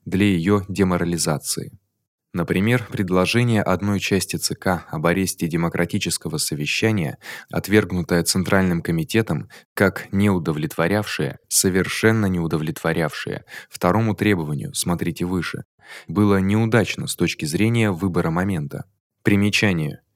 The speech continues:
Демократическое совещание происходило с четырнадцатого по двадцать второе сентября одна тысяча девятьсот семнадцатого года в Петрограде.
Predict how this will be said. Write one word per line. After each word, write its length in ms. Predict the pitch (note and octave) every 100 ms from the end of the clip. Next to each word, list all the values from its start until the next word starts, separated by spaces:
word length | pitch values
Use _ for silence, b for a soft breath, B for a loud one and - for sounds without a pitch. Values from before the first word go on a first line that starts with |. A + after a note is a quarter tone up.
| _ _ -
Демократическое 840 | F#2+ G2 A2 G#2+ C#3 G#2 - G2
совещание 680 | - E2+ F2 - B2 A2+ E2
происходило 640 | - E2+ - F2+ G#2+ F#2
с 60 | -
четырнадцатого 800 | - F#2+ A#2 A2+ F#2+ F2+ E2+ E2
по 120 | E2+
двадцать 340 | E2+ F#2+ -
второе 380 | D2 F2 F2+ E2+
сентября 560 | - D#2+ - D#2 G#2+ G2+
одна 200 | E2+ D#2+
тысяча 380 | G#2 - - D#2+
девятьсот 420 | D#2+ E2 F#2 -
семнадцатого 600 | E2+ E2+ E2+ - D2+ D#2
года 280 | G2+ A2 G#2
в 100 | -
Петрограде. 720 | - F#2+ F2+ F2 D2 -